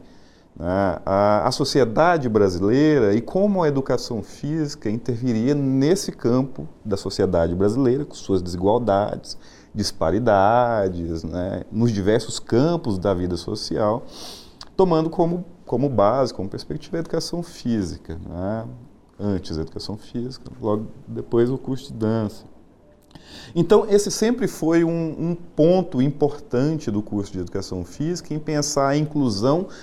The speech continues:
dentro de uma perspectiva muito ampla, né? Não só a inclusão da pessoa com deficiência, que sempre foi um tema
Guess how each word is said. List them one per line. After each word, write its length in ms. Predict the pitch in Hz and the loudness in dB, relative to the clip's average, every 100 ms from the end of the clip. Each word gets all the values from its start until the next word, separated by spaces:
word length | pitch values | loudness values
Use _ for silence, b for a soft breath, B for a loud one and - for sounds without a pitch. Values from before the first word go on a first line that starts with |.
| B B | B B
dentro 260 | 175 240 | 0 0
de 80 | 190 | 0
uma 80 | 185 | 0
perspectiva 580 | 185 170 175 165 185 185 | 0 0 -2 -2 -2 0
muito 360 | 190 226 214 | -2 0 2
ampla, 580 | 185 175 147 92 80 78 - b b b | 4 2 0 0 0 -2 -10 b b b
né? 220 | - 117 | 0 2
Não 220 | 131 214 247 | 4 4 2
só 220 | - 185 | 2 2
a 60 | |
inclusão 420 | 170 160 135 113 123 | 2 0 0 2 2
da 80 | |
pessoa 400 | 123 117 - 135 | 2 0 2 0
com 160 | 127 120 | 2 2
deficiência, 680 | 120 113 - 131 165 170 139 | 0 0 -4 -2 -2 -2 -4
que 80 | - | -4
sempre 320 | 226 247 226 | -4 -2 -4
foi 200 | - 156 | -4 -2
um 100 | 156 | -4
tema 540 | - 147 147 131 98 | -2 0 2 2 -2